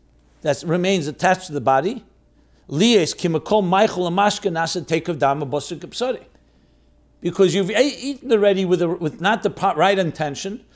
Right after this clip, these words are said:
that food has entered you not in the right way.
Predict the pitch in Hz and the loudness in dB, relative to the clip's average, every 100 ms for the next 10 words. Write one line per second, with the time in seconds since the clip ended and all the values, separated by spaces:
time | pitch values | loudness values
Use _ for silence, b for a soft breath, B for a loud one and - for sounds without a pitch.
0 | b b 170 220 - - 294 240 160 - | b b 0 0 -4 0 4 4 2 -2
1 | 214 254 226 170 165 180 196 - 180 202 | -4 -4 -4 -2 2 0 0 -4 -4 -2
2 | 190 185 185 196 269 285 | 2 4 4 6 6 4